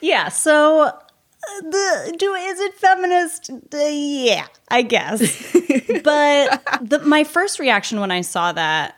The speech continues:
Speaker 1: knowing how much other people have donated to, uh, ab-, abortion rights advocacy, was three million? The thing that felt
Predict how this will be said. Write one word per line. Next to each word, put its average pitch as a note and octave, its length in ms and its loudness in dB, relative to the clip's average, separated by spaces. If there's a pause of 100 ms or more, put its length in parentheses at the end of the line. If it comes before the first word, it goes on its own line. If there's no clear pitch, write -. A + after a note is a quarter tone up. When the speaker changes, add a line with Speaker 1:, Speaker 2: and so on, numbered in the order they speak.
(460)
Speaker 1:
knowing A3 600 4
how G#3+ 220 2
much G#3 300 2
other B3+ 220 4
people E3+ 360 -6
have F3+ 280 0
donated D#3+ 640 0
to, D#3+ 580 -2 (120)
uh, D#3 400 2 (180)
ab-, - 280 -2 (120)
abortion F3+ 360 -2
rights D#3+ 200 -4
advocacy, D3+ 920 -4
was A3+ 540 2 (440)
three C#4+ 240 0
million? F#4 500 0 (840)
The D4 140 2
thing G4 240 0
that A4+ 220 0
felt B3+ 560 0